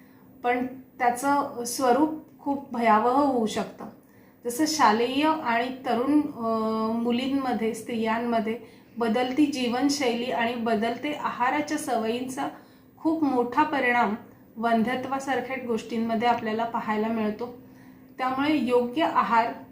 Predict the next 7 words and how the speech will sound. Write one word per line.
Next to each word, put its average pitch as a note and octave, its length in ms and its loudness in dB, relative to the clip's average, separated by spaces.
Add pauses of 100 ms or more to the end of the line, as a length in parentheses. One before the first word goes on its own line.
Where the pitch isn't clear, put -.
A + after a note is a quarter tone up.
(140)
अ, A#3 500 2 (600)
पुरेशा C#4 400 0
प्रमाणामध्ये, C4+ 1120 0
अ, A3+ 280 -2
शारीरिक B3+ 680 0
हालचाली A3 560 -2
म्हणजे A3+ 280 -4